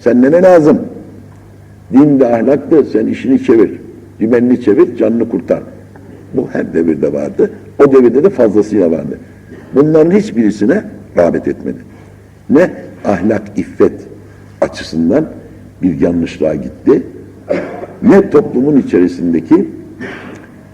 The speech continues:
bu çirkef hayatı ayağına uydurdu, ne de "Ne olur bir de ben bakayım neyin nesiymiş." Merak ya bu. Ay, tam manasıyla sanki, sanki dememiz fazla ama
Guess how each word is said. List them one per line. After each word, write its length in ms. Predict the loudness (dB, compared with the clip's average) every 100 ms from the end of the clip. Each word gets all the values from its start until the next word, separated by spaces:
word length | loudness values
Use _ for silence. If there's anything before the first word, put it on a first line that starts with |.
| -20 -6
bu 140 | -6 -4
çirkef 640 | -6 -6 -4 -4 -4 -6
hayatı 460 | -2 0 0 -2 -2
ayağına 360 | 0 0 -4 -6
uydurdu, 500 | -6 -6 -6 -2 -2 -2 -12 -20 -20 -4
ne 160 | 2 4
de 160 | 6 8
"Ne 40 |
olur 320 | 8 8 4
bir 80 | 4
de 100 | 4
ben 180 | 4 4
bakayım 380 | 2 2 2 4
neyin 260 | 4 4
nesiymiş." 580 | 2 2 2 2 -4 -12 -18 -20 -20 -20 -20 -20 -20 -8
Merak 340 | 0 0 0 0
ya 120 | 2
bu. 160 | 2 2
Ay, 220 | -2 -2 0
tam 160 | 2 4
manasıyla 920 | 2 2 -2 -4 -6 -6 -4 -6 -8 -14 -20 -20 -20
sanki, 920 | -18 -18 -12 -8 -6 -6 -4 -6 -6 -10 -20 -20 -20 -20
sanki 420 | -6 -2 -2 -2
dememiz 360 | -2 -2 -2 -6
fazla 380 | -4 -4 -2 -2
ama 160 | -2